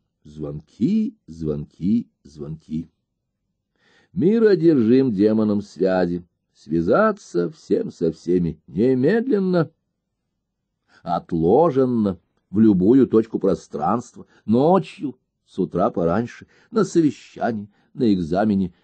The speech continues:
на прогулке с собакой. Идея комфортной связи требует, чтобы телефоны становились все мобильнее и все миниатюрнее. Если телефон нельзя упрятать в кармашек или носить на цепочке в целях всеобщего обозрения,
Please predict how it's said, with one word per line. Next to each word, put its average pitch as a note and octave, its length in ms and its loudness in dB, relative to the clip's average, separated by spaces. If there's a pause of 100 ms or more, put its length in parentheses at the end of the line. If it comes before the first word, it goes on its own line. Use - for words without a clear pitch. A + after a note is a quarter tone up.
(120)
на G#3 100 0
прогулке D3 460 4
с - 60 -6
собакой. G2 640 -4 (760)
Идея G2+ 600 2
комфортной G2 680 0
связи F#2 500 -2
требует, E2+ 380 -2
чтобы E2 240 -8 (220)
телефоны G2+ 640 -2
становились F2 420 -4
все - 280 -2
мобильнее C#3 760 -4 (240)
и F2 100 -6
все - 240 -6
миниатюрнее. F2 640 -10 (800)
Если B2+ 520 2
телефон B2+ 560 2
нельзя B2 360 2
упрятать A#2+ 440 2
в - 80 -20
кармашек A#2+ 600 -2
или F2+ 140 0
носить F#2 360 -4
на G2+ 120 0
цепочке G#2+ 640 -2 (180)
в - 80 -20
целях F#2+ 320 0
всеобщего G2 560 0
обозрения, G2+ 600 2